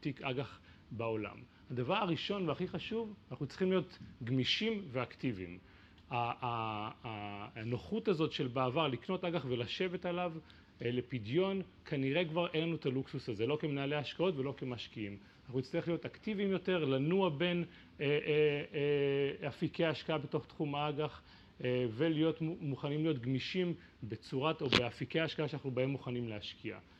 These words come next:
אנחנו חייבים להיות הרבה יותר גלובליים. אני אראה בה, אה, עוד מעט את האפשרויות שהעולם מציע לנו. ההתמקדות בשוק המקומי שלנו, במיוחד בעולם המפותח, היא מאוד בעייתית בסביבת ריבית הזאת, לכן אנחנו חייבים להיות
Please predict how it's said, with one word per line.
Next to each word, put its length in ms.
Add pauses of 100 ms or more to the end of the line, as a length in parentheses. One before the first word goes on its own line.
(180)
אנחנו 140
חייבים 360
להיות 180
הרבה 180
יותר 200
גלובליים. 640 (340)
אני 180
אראה 160
בה, 320
אה, 140
עוד 200
מעט 380 (320)
את 120
האפשרויות 520
שהעולם 360
מציע 320
לנו. 280 (480)
ההתמקדות 1400
בשוק 300
המקומי 360
שלנו, 400
במיוחד 560
בעולם 380
המפותח, 640 (220)
היא 80
מאוד 300
בעייתית 420
בסביבת 420
ריבית 280
הזאת, 280
לכן 160
אנחנו 180
חייבים 420
להיות 260